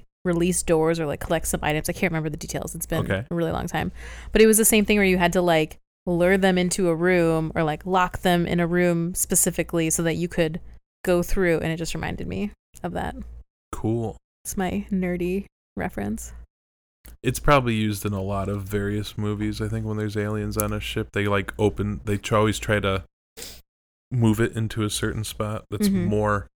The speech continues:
Speaker 2: to your advantage as the person that needs to take it out.
Speaker 1: Right. It just reminded me very much because I think the reason that part of that game sticks out in my head is because it was really fucking hard.
Speaker 2: <laughs>
Speaker 1: And I had to do a lot of leveling up at the hockey arena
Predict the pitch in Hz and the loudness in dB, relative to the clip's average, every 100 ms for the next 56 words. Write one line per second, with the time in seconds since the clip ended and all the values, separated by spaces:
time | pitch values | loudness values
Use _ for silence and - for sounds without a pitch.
0 | _ _ _ _ - 98 95 98 98 98 | _ _ _ _ -6 -4 0 2 2 -2
1 | 104 101 98 98 95 95 - - 98 - | -4 -4 -2 -6 -8 -8 -10 -6 -6 -8
2 | - 98 98 95 - - 95 101 71 71 | -10 -8 -8 -8 -10 -8 0 2 2 -2
3 | - - _ _ _ 220 208 - 185 175 | -10 -20 _ _ _ 2 4 4 4 4
4 | 175 170 165 156 160 - 170 165 156 - | 4 2 0 0 -2 -4 -4 -2 0 0
5 | - 165 208 208 185 175 165 156 - - | 0 2 2 4 4 2 0 -2 -6 -20
6 | _ _ - 185 165 156 147 151 156 - | _ _ 0 2 2 -2 -4 -4 -4 -4
7 | - - 147 151 147 160 156 151 - - | -6 -4 -4 -2 -4 -6 -4 -4 -6 -8
8 | - - - - 180 - - - - - | -12 -10 -8 -8 -4 -4 -6 -10 -10 -8
9 | 170 - 170 - - - 190 - - _ | -8 -8 -10 -12 -16 -14 -14 -14 -18 _
10 | _ - - - - - - - - 170 | _ -8 -4 -2 -2 -4 -6 -10 -10 -10
11 | 160 165 160 160 160 151 151 - 160 151 | -8 -8 -6 -4 -2 -2 -2 -4 -4 -2
12 | 160 156 156 156 - - - - - _ | -2 -2 -4 -4 -4 -8 -10 -16 -20 _
13 | - 143 - 170 160 185 185 190 165 151 | -4 -4 -4 -4 -2 -2 -2 0 0 0
14 | 147 151 | -2 -2